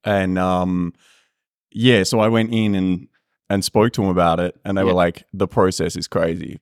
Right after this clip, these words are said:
Speaker 1: But it was purely, they were just like, "It's not," it would purely be a cosmetic thing. So I had, like, a, a great jaw.
Speaker 2: Yeah.
Speaker 1: And I was like,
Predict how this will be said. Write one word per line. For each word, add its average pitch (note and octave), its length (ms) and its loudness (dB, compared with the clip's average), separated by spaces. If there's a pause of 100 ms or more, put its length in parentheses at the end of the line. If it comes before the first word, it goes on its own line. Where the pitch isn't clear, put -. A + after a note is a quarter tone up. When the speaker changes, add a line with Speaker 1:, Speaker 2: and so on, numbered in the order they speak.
Speaker 1:
But A#2+ 100 4
it A#2+ 60 6
was A#2 160 2
purely, A2+ 640 2
they G2+ 200 4
were G2+ 120 4
just F#2 160 -4
like, F2+ 360 0
"It's G2 160 -8
not," G#2 220 0 (400)
it G#2+ 60 0
would G2+ 180 -2
purely G2+ 320 -2
be F#2+ 120 0
a F2+ 40 -4
cosmetic F2+ 480 -4
thing. F2+ 160 -6
So E2+ 120 -4
I E2 40 0
had, E2+ 80 -2
like, F2 120 -6
a, F2 120 -8 (140)
a G#2 40 -8
great F#2 440 -6
jaw. F2 380 -6 (140)
Speaker 2:
Yeah. C#3 420 0 (160)
Speaker 1:
And G2 120 -4
I F2+ 60 -2
was F#2 160 -2
like, F2+ 220 -8